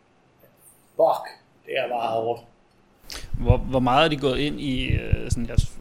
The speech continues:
Speaker 2: jeres strategiske forretningsplan? Hvor meget af det er ligesom fra, hvad I tænkte i går? Hvor meget vil det være anderledes i morgen?
Speaker 1: Det var anderledes. Fordi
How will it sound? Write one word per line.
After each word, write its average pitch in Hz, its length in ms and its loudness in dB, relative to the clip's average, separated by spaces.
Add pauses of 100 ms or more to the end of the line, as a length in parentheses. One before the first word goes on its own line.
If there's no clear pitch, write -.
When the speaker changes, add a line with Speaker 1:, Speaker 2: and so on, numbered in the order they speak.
(140)
Speaker 2:
jeres - 120 -8
strategiske 135 680 -2
forretningsplan? 117 720 -6
Hvor 120 100 -6
meget 127 260 -4
af 120 80 -8
det 131 280 -4
er 127 40 -6
ligesom 123 440 -6 (600)
fra, 123 180 -8
hvad 135 140 -6
I 135 40 -10
tænkte 127 320 -6
i 113 40 -6
går? 135 320 -2 (760)
Hvor 127 120 -6
meget 123 240 -4
vil 120 100 -6
det 127 100 -4
være 120 120 -2
anderledes 123 460 -8
i - 20 -8
morgen? 123 340 -8 (960)
Speaker 1:
Det 131 100 -8
var 113 140 -6
anderledes. 117 460 -16 (180)
Fordi 139 460 -4